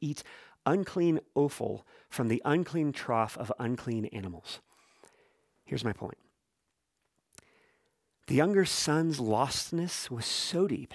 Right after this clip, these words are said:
and so complete, so desperate and so shameful, that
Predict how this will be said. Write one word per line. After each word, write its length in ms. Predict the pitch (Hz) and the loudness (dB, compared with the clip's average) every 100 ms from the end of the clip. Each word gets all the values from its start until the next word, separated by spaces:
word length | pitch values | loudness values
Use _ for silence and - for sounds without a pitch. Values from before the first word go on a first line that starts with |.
| - | -8
and 100 | 117 | -6
so 300 | - - 156 | -4 -2 -2
complete, 500 | - 151 - - - - _ _ _ _ _ _ - | -2 -4 -6 -8 -10 -12 _ _ _ _ _ _ -8
so 320 | - 160 196 | -2 2 4
desperate 480 | 185 151 - 127 - | 6 4 0 -12 -14
and 160 | - 104 | -10 -4
so 300 | - 180 202 | -2 2 4
shameful, 580 | - 156 139 - - - _ _ - - _ _ - | 4 2 0 -2 -14 -20 _ _ -20 -20 _ _ 0
that 140 | - | 2